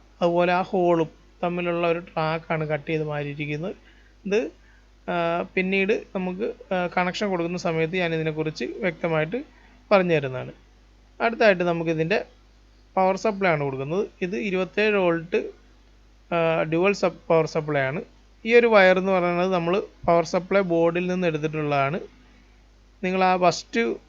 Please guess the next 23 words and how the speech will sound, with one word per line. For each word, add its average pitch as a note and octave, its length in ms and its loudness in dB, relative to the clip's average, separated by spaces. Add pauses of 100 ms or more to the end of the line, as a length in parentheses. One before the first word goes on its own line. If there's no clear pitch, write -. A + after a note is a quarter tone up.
ആ, F3 40 2 (260)
പാർട്ടിലാണ് D#3+ 480 2 (100)
ഞാൻ D#3 80 0 (100)
ഈ E3 120 4
ഒരു E3 120 0 (440)
വയർ D#3+ 220 4 (120)
കണക്ഷനുകളൊക്കെ D#3 680 -2
എടുക്കുന്നത്. C#3+ 380 -2 (100)
നിങ്ങൾ E3+ 160 -2 (100)
ആ - 20 4 (120)
ഒരു E3 100 0 (120)
വീഡിയോ D#3 280 0 (120)
കണ്ടിട്ടില്ലെങ്കിൽ D#3+ 640 -4
അത് D#3 100 0 (100)
കാണുക. C#3 280 0 (760)
പ്ലസ് F3+ 320 0
ഇരുപത്തേഴാണ് E3+ 580 2
ഇപ്പോൾ D3+ 180 -2
കൊടുത്തിട്ടുള്ളത്. C#3+ 540 -4 (540)
അടുത്തത്, F3 360 2 (500)
ആ, F3+ 80 2 (260)
ഗ്രൗണ്ട് F3 380 4
കൊടുക്കാം. C3 340 -6